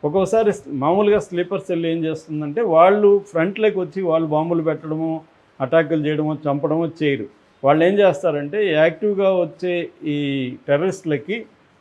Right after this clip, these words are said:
వీళ్ళకి ఇన్ఫర్మేషన్ ఇస్తారు. అంటే ఎక్కడెక్కడ మనం బాంబులు వేయచ్చు,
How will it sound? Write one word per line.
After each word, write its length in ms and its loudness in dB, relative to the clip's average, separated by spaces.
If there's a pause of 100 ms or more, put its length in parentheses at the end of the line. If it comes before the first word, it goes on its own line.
వీళ్ళకి 360 0
ఇన్ఫర్మేషన్ 640 0
ఇస్తారు. 480 0 (180)
అంటే 300 -2
ఎక్కడెక్కడ 800 4 (360)
మనం 300 -4
బాంబులు 360 2
వేయచ్చు, 420 -2